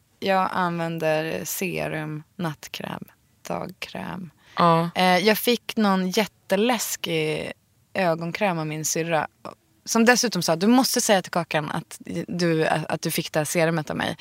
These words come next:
Speaker 2: Okej.
Speaker 1: Men sen kunde ingen av oss komma på vad det
Speaker 2: Perfekt.
Speaker 1: hette. Jättebra. Eh,
Speaker 2: Men vadå, var det ett
Speaker 1: men sen fick jag någon, så här, någon, någon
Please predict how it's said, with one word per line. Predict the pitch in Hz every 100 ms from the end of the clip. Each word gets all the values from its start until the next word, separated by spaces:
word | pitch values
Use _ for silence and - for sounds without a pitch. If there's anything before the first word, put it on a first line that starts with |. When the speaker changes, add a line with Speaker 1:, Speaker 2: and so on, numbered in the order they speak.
| - 170
Speaker 2:
Okej. | 170
Speaker 1:
Men | 214
sen | 226 220
kunde | 202
ingen | 196 180
av | 156
oss | 143
komma | - 151
på | - 170
vad | - -
det | - - - _
Speaker 2:
Perfekt. | - 165 - -
Speaker 1:
hette. | 175 - - -
Jättebra. | 185 185 - - 190 156 - - - - - - - _
Eh, | 170
Speaker 2:
Men | 156 156 247
vadå, | 226
var | 190 220
det | 220
ett | 208 - _
Speaker 1:
men | - 226 226
sen | 311
fick | 311 -
jag | 254
någon, | 226
så | 240
här, | 202 190 -
någon, | 220 214 208 214 -
någon | 208 208